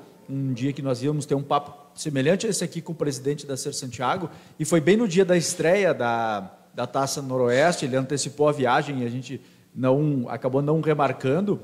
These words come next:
mas o, no-, o, o, o objetivo do Júlio Martins em si é acompanhar o esporte, é valorizar o esporte, e é abrir essas portas,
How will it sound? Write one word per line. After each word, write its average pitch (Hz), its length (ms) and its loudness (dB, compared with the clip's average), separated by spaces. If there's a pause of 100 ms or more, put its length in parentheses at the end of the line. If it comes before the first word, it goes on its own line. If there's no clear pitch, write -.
(280)
mas 123 540 -2 (120)
o, - 80 -8
no-, 135 140 0
o, 156 240 2
o, 139 460 -2 (160)
o 139 40 4
objetivo 135 420 2
do 156 360 8
Júlio 147 260 4
Martins 147 720 -2
em 123 220 -10
si 151 260 -10
é 165 100 -2
acompanhar 135 460 -2
o 156 60 0
esporte, 147 480 -2
é - 20 -10
valorizar 165 460 -4
o 151 80 -2
esporte, 131 520 -6 (380)
e 127 160 -4
é 151 320 4
abrir 147 460 0
essas 160 260 0
portas, 156 560 -2